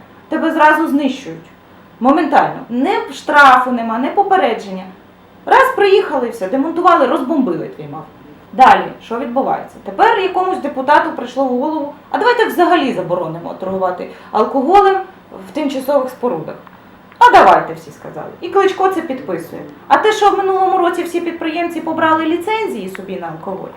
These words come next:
і касові апарати, їх змусили навіть на пиво взяти ліцензії і касові апарати.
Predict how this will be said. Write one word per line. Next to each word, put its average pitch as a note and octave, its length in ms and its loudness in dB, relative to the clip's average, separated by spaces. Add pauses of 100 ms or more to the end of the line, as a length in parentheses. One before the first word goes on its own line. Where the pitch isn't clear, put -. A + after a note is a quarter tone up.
(220)
і B3+ 80 -4
касові D4+ 420 4
апарати, D#4+ 560 2
їх A3+ 160 -10
змусили A#3+ 500 -2
навіть C4 280 -2
на C#4+ 100 -6
пиво E3 400 -8
взяти F3 280 -10
ліцензії A3 500 -10
і - 40 -18
касові G#3 300 -12
апарати. - 320 -12